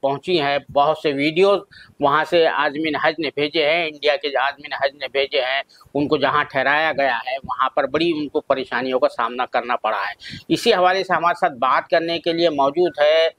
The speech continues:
मरकज़ी हज कमेटी के साबिक़ सेक्रेटरी और chief executive officer शबीर अहमद साहब, जो न सिर्फ, अ, म-,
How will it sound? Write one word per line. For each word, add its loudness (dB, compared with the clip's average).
मरकज़ी 2
हज -2
कमेटी 0
के 0
साबिक़ 0
सेक्रेटरी -2
और 4
chief 2
executive 0
officer 2
शबीर 0
अहमद 0
साहब, -2
जो 4
न 0
सिर्फ, 0
अ, 4
म-, -2